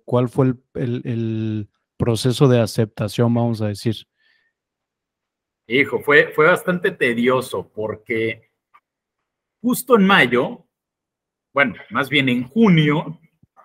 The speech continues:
Speaker 2: es cuando empieza la temporada de, de cruces, eh, pues en el mundo, ¿no? Es verano, es, es cuando menos fría el agua está en el Canal de la Mancha, en el Canal del Norte, en, en los diferentes cruces,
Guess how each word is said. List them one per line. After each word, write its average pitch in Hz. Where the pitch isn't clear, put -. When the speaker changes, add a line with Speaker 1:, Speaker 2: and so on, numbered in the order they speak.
Speaker 2:
es 139
cuando 160
empieza 139
la 139
temporada 113
de, 95
de 98
cruces, 160
eh, 92
pues -
en 113
el 113
mundo, 151
¿no? 127
Es 123
verano, 151
es, 131
es -
cuando 127
menos 127
fría 123
el 120
agua 113
está 123
en 127
el 104
Canal 95
de 95
la 107
Mancha, 143
en 110
el 101
Canal 101
del 107
Norte, 143
en, 104
en 107
los 107
diferentes 117
cruces, 120